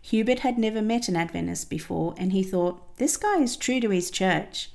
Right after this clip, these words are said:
But he declined Elder's invitations to go to church. The next year, Hubert enrolled at Midlands State University in Guru. He kept remembering Elder,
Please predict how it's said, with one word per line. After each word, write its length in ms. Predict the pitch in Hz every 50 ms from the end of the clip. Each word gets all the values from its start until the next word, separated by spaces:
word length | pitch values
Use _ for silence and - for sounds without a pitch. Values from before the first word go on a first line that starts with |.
| - - - - - - - - - - - -
But 100 | 220 208
he 100 | - 226
declined 520 | - 226 220 - 214 196 196 202 220 233 -
Elder's 320 | - 208 208 214 226 214
invitations 720 | 220 214 220 226 226 - 180 165 165 156 - 160 160 175 -
to 100 | - -
go 180 | 214 233 247 247
to 80 | 233 214
church. 640 | 190 - - - - - - - - - - - - - - - - - - - - - - - - - -
The 80 | - 208
next 400 | 202 202 214 214 - - - -
year, 180 | 190 170 165
Hubert 460 | 175 170 - - 190 190 190 214 - -
enrolled 480 | 208 202 190 175 170 170 170 175 - -
at 160 | 185 185 185 185
Midlands 640 | 185 180 180 190 180 175 180 185 190 196 - - - -
State 380 | - - - 160 160 160 -
University 760 | 185 185 180 185 180 180 165 165 160 - 180 170 170 160 180
in 220 | 190 - 180 175
Guru. 540 | 175 185 180 175 180 180 170 165 165 180 190 - - - - - - - - - - - -
He 140 | - 233 226
kept 320 | - - 220 220 220 -
remembering 500 | 262 247 247 262 269 269 240 208 185 -
Elder, 460 | 170 170 160 160 160 170 165 165 -